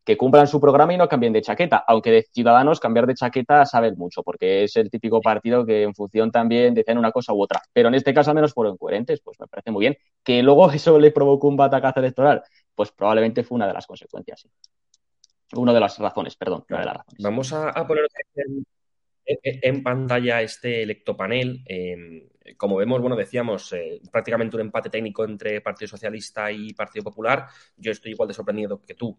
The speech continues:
Speaker 2: con el, el tema del apoyo al Partido Socialista. Vamos a empezar por ahí, si te parece.
Speaker 1: Sí,
Speaker 2: Eh, yo
Speaker 1: venga.
Speaker 2: no sé, porque, por ejemplo, en Andalucía, yo, yo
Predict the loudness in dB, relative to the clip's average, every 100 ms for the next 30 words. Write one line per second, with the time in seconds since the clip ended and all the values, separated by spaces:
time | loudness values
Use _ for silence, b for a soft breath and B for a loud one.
0 | _ -12 -10 -10 -12 -16 -20 -10 -6 -4
1 | -4 -6 -6 -6 -8 -10 -14 -14 -12 -12
2 | -6 -4 -4 -8 -16 -16 -12 -8 -8 -4
3 | -4 -4 -4 -4 -4 -4 -8 -10 -20 _
4 | 2 2 0 -2 0 0 -4 -6 -6 -4
5 | -4 -2 -2 -2 -4 -4 -6 -6 _